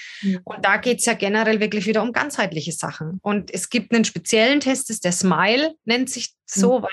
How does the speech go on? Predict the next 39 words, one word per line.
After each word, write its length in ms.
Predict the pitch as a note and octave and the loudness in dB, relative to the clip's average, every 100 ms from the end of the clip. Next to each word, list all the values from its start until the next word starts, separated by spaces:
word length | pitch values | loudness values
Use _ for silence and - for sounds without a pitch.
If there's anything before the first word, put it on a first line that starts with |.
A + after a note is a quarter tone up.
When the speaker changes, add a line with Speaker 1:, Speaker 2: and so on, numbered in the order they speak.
| F#3+ | -10
Speaker 2:
es 100 | F#3+ | -6
eben 200 | G3+ G3 | -2 0
um 200 | G3+ F#3 | 2 4
die 80 | F#3 | 6
Mundgesundheit 800 | G#3+ D#4 D#4 C#4 C4+ A#3+ A#3+ A3+ | 4 4 2 0 0 2 0 2
geht, 260 | A#3+ B3+ | 2 2
aber 140 | G#3+ G3+ | 0 -2
da 80 | G3+ | -2
geht's 320 | A3 G3+ - | -2 -4 -4
vor 200 | G#3 - | -6 -4
allem 460 | - F#3 G#3+ C4+ C4+ | -4 0 2 0 0
auch 180 | A#3 A#3 | -2 0
um 160 | A#3 | 0
diese 240 | A3+ A3 A3+ | 0 0 0
Barriere 540 | A3 A3 G#3 A3+ A#3+ | 0 0 2 0 0
im 160 | A3 A#3 | 0 2
Mund. 340 | B3 G#3+ F3+ | 2 2 0
Also 220 | F#3 F#3 | -2 -2
wir 120 | F#3 F#3 | 0 2
haben 140 | G#3+ | 2
ja 140 | A#3+ | 2
da 120 | A#3 A3 | 4 4
nicht 280 | A3 - | 4 2
nur 140 | A3 G#3 | -2 -2
Zähne 340 | - F#3+ G3+ | 0 0 0
und 140 | G3 F#3 | -2 -4
Zahnfleisch, 500 | D#3+ F#3+ - A#3+ G#3 | -4 -4 -6 -8 -4
wir 140 | G3+ | -4
haben 140 | F#3 G3 | -2 -2
ja 120 | - | -2
auch 120 | G3 | -4
diese 260 | - F#3+ F#3+ | -6 -6 -2
Schleimhaut 640 | - A#3+ C4+ C4 G3+ F#3+ | 0 2 2 2 2 0
unter 220 | G3+ F#3+ | 2 2
der 160 | F#3+ F#3 | 0 0
Zunge 420 | B3+ A#3+ A#3+ A#3 | 0 2 2 2
oder 160 | G3 G3 | 0 0
überhaupt 420 | F#3+ G3 A3+ - | 0 0 -2 -2
überall. 440 | F#3+ F3+ F#3 A#3 | -2 0 0 -2